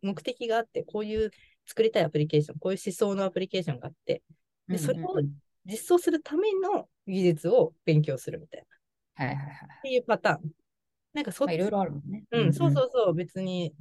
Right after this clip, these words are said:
Speaker 1: いろんな実現方法あるじゃないですか。それはその、なんか先輩のエンジニアとかでこう、「あ、このアプリケーションの場合は多分バックエンドはこの言語で作った方がいいよ」とか、そういう、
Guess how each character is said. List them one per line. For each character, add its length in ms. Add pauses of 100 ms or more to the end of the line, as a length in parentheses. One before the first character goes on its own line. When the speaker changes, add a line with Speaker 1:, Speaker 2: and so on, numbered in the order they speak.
(140)
Speaker 1:
い 60
ろ 100
ん 20
な 80
実 240
現 140
方 120
法 140
あ 160
る 280
じ 80
ゃ 40
な 60
い 20
で 80
す 80
か。 100
そ 120
れ 100
は 80
そ 80
の、 220
な 160
ん 20
か 80
先 180
輩 140
の 80
エ 40
ン 40
ジ 80
ニ 60
ア 40
と 100
か 100
で 100
こ 120
う、 40 (260)
「あ、 60
こ 160
の 80
ア 40
プ 120
リ 80
ケ 80
ー 40
シ 80
ョ 40
ン 20
の 80
場 80
合 60
は 80
多 100
分 100
バ 120
ッ 80
ク 120
エ 40
ン 60
ド 60
は 60
こ 220
の 80
言 180
語 80
で 100
作 200
っ 20
た 160
方 60
が 100
い 40
い 100
よ」 120
と 60
か、 140
そ 140
う 20
い 160
う、 20